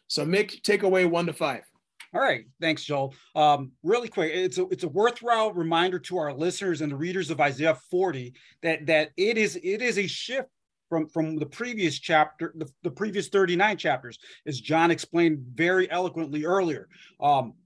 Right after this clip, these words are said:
Speaker 2: the first thirty-nine chapters addressed what, what were primarily current events. I mean, a quick, uh,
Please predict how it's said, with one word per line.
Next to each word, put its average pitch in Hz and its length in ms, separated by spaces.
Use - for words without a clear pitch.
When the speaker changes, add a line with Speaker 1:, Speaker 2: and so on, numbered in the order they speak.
Speaker 2:
the - 80
first 240 380
thirty-nine 202 500
chapters 165 420
addressed 147 460
what, 165 220
what 160 420
were 165 160
primarily 196 880
current 208 520
events. 143 420
I 143 40
mean, 143 240
a 170 60
quick, 214 280
uh, 196 140